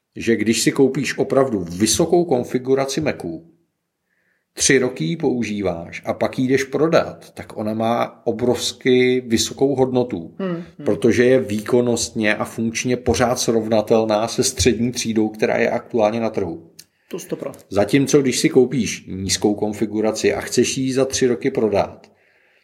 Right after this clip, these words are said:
Speaker 1: tak ten, eh, ten, ten stroj je outdated, je to,
Speaker 2: Jasně.
Speaker 1: je, jako ta jeho hodnota padá jako
Speaker 2: A taky jich
Speaker 1: výrazně
Speaker 2: je hodně,
Speaker 1: rychleji.
Speaker 2: že jo? Většina lidí si kupuje základ, jo?
Speaker 1: No, no,
Speaker 2: Ne-,
Speaker 1: no.
Speaker 2: ale většina lidí neřeší, jako my, kolik potřebuje paměti, prostě mají osm giga nazdar,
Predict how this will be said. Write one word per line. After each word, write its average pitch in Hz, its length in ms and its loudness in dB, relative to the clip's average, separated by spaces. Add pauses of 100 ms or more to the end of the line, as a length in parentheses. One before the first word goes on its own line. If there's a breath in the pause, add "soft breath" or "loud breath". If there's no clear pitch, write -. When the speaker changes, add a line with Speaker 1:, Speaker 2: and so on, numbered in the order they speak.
(160)
Speaker 1:
tak - 160 -4
ten, 120 320 2
eh, 117 380 2
ten, 120 260 -4
ten 123 200 -6
stroj 120 340 0
je 127 160 2
outdated, 139 500 0
je 98 80 -2
to, - 180 -4
Speaker 2:
Jasně. - 360 -10
Speaker 1:
je, 107 80 -6
jako 117 240 0
ta - 300 -2
jeho 120 260 4
hodnota 117 440 0
padá 117 680 0 (160)
jako - 220 -6
Speaker 2:
A - 20 -2
taky 120 140 -12
jich - 100 2
Speaker 1:
výrazně - 300 4
Speaker 2:
je 202 40 6
hodně, 190 140 6
Speaker 1:
rychleji. 185 160 2
Speaker 2:
že 165 60 2
jo? 160 100 2
Většina 160 260 -4
lidí 156 120 -6
si - 100 -8
kupuje 165 240 -2
základ, 143 600 -6
jo? 160 60 -2
Speaker 1:
No, 156 220 2
no, 160 120 0
Speaker 2:
Ne-, 190 60 2
Speaker 1:
no. 190 60 0
Speaker 2:
ale 180 140 4
většina 185 280 2
lidí 180 380 2
neřeší, 175 440 0
jako 165 200 -2
my, 160 240 -2
kolik 160 240 -2
potřebuje 165 260 -6
paměti, 156 280 -2
prostě 165 240 -4
mají 160 120 0
osm 160 240 -2
giga 160 220 4
nazdar, 165 440 4